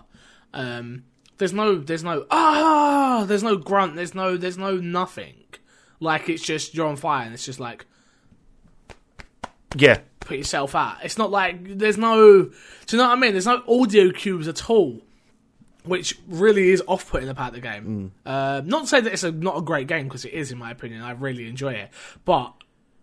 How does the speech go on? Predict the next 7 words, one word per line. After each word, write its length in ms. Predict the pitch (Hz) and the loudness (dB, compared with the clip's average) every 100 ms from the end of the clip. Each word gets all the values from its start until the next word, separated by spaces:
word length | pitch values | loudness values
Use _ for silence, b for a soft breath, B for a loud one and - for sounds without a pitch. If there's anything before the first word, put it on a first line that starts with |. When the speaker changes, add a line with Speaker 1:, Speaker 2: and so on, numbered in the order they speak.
| _ _ _ _ _ _ 202 190 | _ _ _ _ _ _ -18 -14
Speaker 1:
it's 160 | - - | -8 -4
just 200 | 226 - | -4 -2
weird. 320 | 165 165 117 - | -2 -2 -4 -8
It 140 | 151 | -6
is 80 | 165 | -4
strange. 540 | - 170 135 - - - | -2 -2 -4 -6 -10 -12
Speaker 2:
Yeah. 80 | b | b